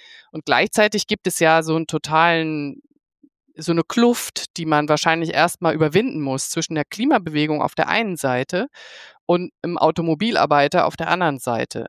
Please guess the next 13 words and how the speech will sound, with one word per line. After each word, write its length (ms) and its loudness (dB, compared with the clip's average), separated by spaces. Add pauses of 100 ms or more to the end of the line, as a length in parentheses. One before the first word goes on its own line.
Weil 220 0
klar, 300 2
es 120 -4
gibt 160 -6
jetzt 160 -4
so 260 -2
die 360 -4
E-Wende, 500 2
die 180 -10
kommen 360 -2
soll, 360 4
aber 600 4
die 320 -4